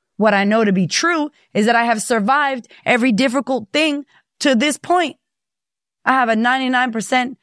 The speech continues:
a hundred percent strike rate. I'm here. And I shouldn't be. And you're here. And maybe you shouldn't be.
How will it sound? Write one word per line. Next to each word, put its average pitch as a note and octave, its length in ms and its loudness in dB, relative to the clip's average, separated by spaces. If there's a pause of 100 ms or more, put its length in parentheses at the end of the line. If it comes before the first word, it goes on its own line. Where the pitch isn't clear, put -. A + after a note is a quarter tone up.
(380)
a F#3 100 2
hundred C#4 360 0
percent F#3 440 -4
strike A#3 380 -2
rate. G3 280 0 (280)
I'm A3 140 2
here. B3 480 0 (920)
And G#3+ 140 2
I A3+ 60 2
shouldn't C4 360 0
be. D#3+ 260 -6 (800)
And A#3 140 4
you're C#4 180 2
here. D4 480 -2 (1040)
And F#3+ 120 2
maybe B3+ 240 2
you D#4 160 0
shouldn't F3 360 -2
be. - 220 -12